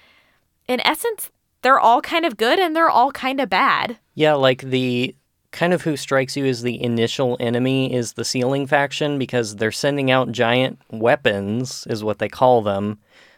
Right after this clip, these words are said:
Speaker 2: But these weapons aren't, like, destroying things. They're, they're in really weird forms. They come in, like,
Speaker 1: A big teddy bear.
Speaker 2: a big teddy bear. There's, like, a
Speaker 1: A baby.
Speaker 2: a parade of upside down babies.
Speaker 1: <laughs>
Speaker 2: It's so weird.
Speaker 1: Mm-hmm.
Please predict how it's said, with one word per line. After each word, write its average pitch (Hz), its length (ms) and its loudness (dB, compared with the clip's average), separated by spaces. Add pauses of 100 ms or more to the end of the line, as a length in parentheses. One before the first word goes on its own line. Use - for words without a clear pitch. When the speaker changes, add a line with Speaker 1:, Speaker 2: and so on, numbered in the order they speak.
(100)
Speaker 2:
But 123 140 -2
these 175 180 0
weapons 143 460 2 (100)
aren't, 131 220 0
like, 123 420 -2
destroying 117 560 0
things. 101 380 -2
They're, 113 320 2 (460)
they're 135 180 2
in 135 160 -2 (160)
really 135 300 0
weird 117 340 0
forms. 117 540 0
They 117 160 0
come 120 240 0
in, 117 120 0
like, 107 400 0 (540)
Speaker 1:
A 208 60 -8
big 208 220 -4
teddy 196 320 -4
bear. 190 480 4
Speaker 2:
a - 20 0
big 156 180 2
teddy 147 280 0
bear. 143 440 4
There's, 135 240 0
like, 139 180 2
a 135 120 6
Speaker 1:
A 196 40 4
baby. 180 480 0
Speaker 2:
a 135 100 2
parade 131 600 2
of 117 140 2
upside 120 420 2
down 120 260 2
babies. 107 800 -2
Speaker 1:
<laughs> - 20 -20
Speaker 2:
It's 131 240 -4
so 156 400 -4
weird. 131 580 -2
Speaker 1:
Mm-hmm. 247 440 -12